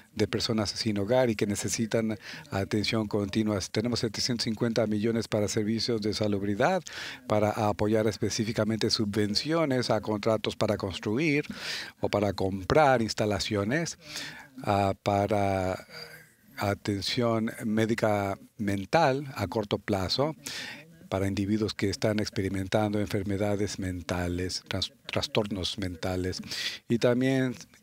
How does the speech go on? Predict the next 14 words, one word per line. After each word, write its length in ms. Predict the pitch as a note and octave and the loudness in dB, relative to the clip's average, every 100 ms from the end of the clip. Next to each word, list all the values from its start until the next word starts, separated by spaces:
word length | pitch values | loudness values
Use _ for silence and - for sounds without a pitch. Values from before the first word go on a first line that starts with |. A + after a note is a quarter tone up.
| - | 0
estos 460 | C#3 - C#3 A#2+ | 0 2 0 0
setecientos 720 | - B2 A2 A#2+ G#2 - B2+ | 0 -4 -2 -2 0 -2 -2
cincuenta 300 | B2+ B2+ B2+ | -2 -2 0
millones 360 | A#2+ A#2 A#2+ A2+ | 2 2 0 0
para 240 | A2+ G#2+ | 2 2
servicios 500 | G2+ A2+ G#2+ A2+ B2 | 2 0 0 0 0
médicos 400 | G#2+ A2+ G#2+ - | 0 -2 0 -2
para 260 | - A2 G2+ | 0 0 0
comprar, 680 | G2 G2+ G2 D#3 E3 D3 - - - - - - | 0 -4 0 4 4 4 -2 -18 -16 -14 -16 -8
adquirir 800 | - G#2 - G#2+ G#2 B2+ D#3 D#3+ C3+ | 0 0 0 0 0 0 2 0 2
y 240 | A2 A2 | 2 2
expandir 1000 | G#2 - G#2+ G2+ G2+ G2+ A#2 B2+ F3+ - - _ - - | 0 0 -2 -2 -2 0 2 2 -2 -4 -16 _ -6 2
o 200 | G#2 G2+ | 4 4
rehabilitar, 840 | G2+ G2+ G#2+ G3 B2+ G#2+ A2+ | 4 4 4 2 2 2 2